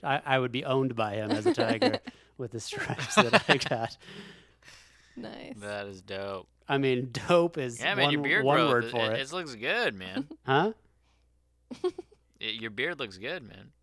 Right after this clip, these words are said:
Speaker 1: It's off now. I'm completely
Speaker 2: It
Speaker 1: shaven as
Speaker 2: looks
Speaker 1: we
Speaker 2: so
Speaker 1: speak,
Speaker 2: much
Speaker 1: beard
Speaker 2: better.
Speaker 1: fellas.
Speaker 3: Well,
Speaker 2: I'm
Speaker 3: yeah,
Speaker 2: so
Speaker 3: I mean,
Speaker 2: happy
Speaker 3: if
Speaker 2: to
Speaker 3: I
Speaker 2: be done
Speaker 3: figured,
Speaker 2: with it.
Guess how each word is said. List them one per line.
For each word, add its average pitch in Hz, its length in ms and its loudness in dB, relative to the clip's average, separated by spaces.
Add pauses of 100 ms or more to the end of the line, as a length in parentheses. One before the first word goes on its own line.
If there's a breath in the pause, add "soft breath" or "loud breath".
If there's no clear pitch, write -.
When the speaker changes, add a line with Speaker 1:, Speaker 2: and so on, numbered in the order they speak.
(160)
Speaker 1:
It's 123 160 -2
off 143 240 4
now. 135 320 0 (180)
I'm 131 160 -6
completely 139 460 -6
Speaker 2:
It 117 60 -12
Speaker 1:
shaven 135 260 -6
as 123 60 -4
Speaker 2:
looks - 80 -8
Speaker 1:
we 117 60 -10
Speaker 2:
so - 180 -8
Speaker 1:
speak, - 80 -6
Speaker 2:
much - 140 -12
Speaker 1:
beard 127 220 -6
Speaker 2:
better. 104 120 -8
Speaker 1:
fellas. 117 300 -10 (1500 loud breath)
Speaker 3:
Well, 120 100 -10
Speaker 2:
I'm 123 80 -8
Speaker 3:
yeah, 110 220 4
Speaker 2:
so 95 60 2
Speaker 3:
I 95 40 -2
mean, 95 100 -2
Speaker 2:
happy 90 200 -8
Speaker 3:
if - 60 -10
Speaker 2:
to 87 60 -8
Speaker 3:
I - 40 -6
Speaker 2:
be 175 100 -6
done 170 160 -2
Speaker 3:
figured, - 260 -10
Speaker 2:
with - 80 -10
it. - 120 -12